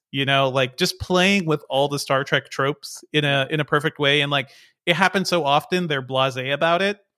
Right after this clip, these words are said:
because, like, "Oh man, the, uh, you know, the ship alarm's going off. Everyone's turning to zombies. Um, it's fine. It's fine. This happens every week. Uh, we'll just deal with it somehow."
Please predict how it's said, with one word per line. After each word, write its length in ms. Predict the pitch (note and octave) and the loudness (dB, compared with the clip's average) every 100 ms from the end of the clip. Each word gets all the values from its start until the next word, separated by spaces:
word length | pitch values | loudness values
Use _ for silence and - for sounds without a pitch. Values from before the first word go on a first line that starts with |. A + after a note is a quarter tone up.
| _ - | _ -10
because, 280 | D3 D#3 C#3 | -6 -4 -2
like, 160 | D#3 F3+ | -4 2
"Oh 180 | F#3+ F#3+ | 2 4
man, 200 | F#3+ F3 | 2 0
the, 240 | E3+ D#3+ | 2 4
uh, 100 | D3+ | 4
you 120 | E3 | 2
know, 80 | D#3 | -2
the 80 | D3 | -2
ship 220 | - F3+ | -2 -2
alarm's 320 | E3+ E3 D#3+ | 2 2 0
going 260 | F3 E3 D#3 | 0 0 2
off. 320 | D#3 D#3 D#3 _ _ _ | 2 0 -2 _ _ _
Everyone's 320 | E3+ E3 F3+ - | -2 0 0 0
turning 220 | F3+ E3 | 0 0
to 100 | D3+ | 0
zombies. 640 | D3+ D3+ D3 D3+ D3+ C#3+ | 2 2 2 2 2 -2
Um, 380 | - D3 C#3+ C3+ E3+ | -4 -2 -2 -2 -4
it's 100 | D#3+ | -2
fine. 240 | E3 A#2+ - | -2 -4 -8
It's 100 | - | -4
fine. 220 | C3 B2+ | -2 -2
This 100 | A#2+ | -2
happens 320 | D#3 D3+ D3+ | -2 -2 -2
every 260 | D#3 D3+ D#3 | -2 0 -2
week. 380 | C3+ A2+ _ - _ - | -2 -8 _ -20 _ -4
Uh, 280 | C3 B2+ B2+ | -2 -2 -2
we'll 160 | C#3+ D3 | -6 -4
just 180 | C#3+ | -6
deal 180 | C3 C#3+ | -2 0
with 140 | C3+ C3+ | 0 -4
it 140 | - | -8
somehow." 380 | C3 A#2+ B2 | -6 -6 -8